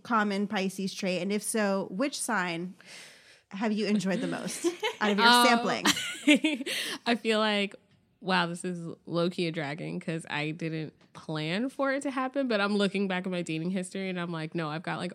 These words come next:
Speaker 2: all the elements covered already." <laughs> So maybe it has been. Um,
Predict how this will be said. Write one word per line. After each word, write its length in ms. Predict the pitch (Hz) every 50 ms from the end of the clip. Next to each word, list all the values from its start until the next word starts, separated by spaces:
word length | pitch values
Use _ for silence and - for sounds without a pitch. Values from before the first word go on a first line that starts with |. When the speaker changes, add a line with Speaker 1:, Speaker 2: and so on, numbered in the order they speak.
| -
Speaker 2:
all 160 | - 156 147 147
the 160 | 160 156 -
elements 360 | 147 147 147 147 147 - -
covered 300 | - - 127 - 139 135 131
already." 520 | 127 - - - - - - 285 - 165 185
<laughs> 100 | 311 -
So 440 | 320 - 311 311 294 285 269 240 - - 226 339 370 370 - 349
maybe 460 | 320 208 220 233 254 277 269 269 254 -
it 80 | - 262
has 280 | 269 240 240 240 240 233
been. 480 | 226 233 226 214 208 196 190 180 175 - - -
Um, 600 | - 190 196 196 190 190 185 185 185 185 190 190